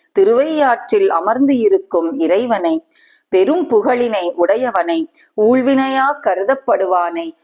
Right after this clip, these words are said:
வானோர்கள் வேண்டி தொடும் சோதியை, அனைத்து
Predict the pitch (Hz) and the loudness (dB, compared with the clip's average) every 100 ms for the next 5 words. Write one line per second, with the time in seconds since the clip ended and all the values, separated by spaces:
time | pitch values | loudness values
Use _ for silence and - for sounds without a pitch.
0 | _ - 175 180 226 254 262 285 320 247 | _ -4 0 2 0 0 0 0 0 2
1 | 220 226 220 202 190 180 190 - 175 190 | 2 2 -4 -2 0 2 0 0 0 0
2 | 226 190 165 156 _ _ - 175 240 240 | 0 0 -2 -4 _ _ -6 -2 -2 -2
3 | 359 - | -2 -2